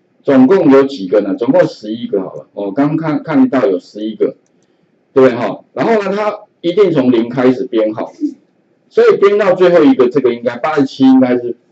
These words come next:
编号应该多少？应该是十哦，所以是零到十，总共有十一个啊。为什么？因为它从零开始编。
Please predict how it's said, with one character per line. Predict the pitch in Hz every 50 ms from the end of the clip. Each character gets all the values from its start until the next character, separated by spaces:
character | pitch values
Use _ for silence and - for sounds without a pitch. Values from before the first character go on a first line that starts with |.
| -
编 | 139 127 127
号 | 127 127 117
应 | 117
该 | 117 110
多 | 107 110
少？ | 101 95 95 - _ _ _ _ -
应 | 135 135 143
该 | 143 143
是 | 143 135
十 | - 139 - - 85 87 85 85
哦， | 87 87 85 82 - _ _ _ _ - - _ _ _
所 | _ - 208 214
以 | 196
是 | 190 196 196 180 165 151 135 131 127 -
零 | 135 131 131 117 113 123 135 147 160
到 | 180 156 135 117
十， | 113 - - - - - 90 87 85 92 95 92 _ _ _ _ _ _ _ _ _
总 | - 135 127 127
共 | 131 269 165 127
有 | 107
十 | 98 - - - 104 107
一 | 107 110 104
个 | 92 - - - - _ _ _ _ _ _ _ _
啊。 | - 113 120 113 - -
为 | - 185 175
什 | 156
么？ | 131 147
因 | 175
为 | 180 165
它 | 160 160 143
从 | 131 127 117 110
零 | 110 107 107 110
开 | 120 117 110 107
始 | 95 - -
编。 | 104 95 92 92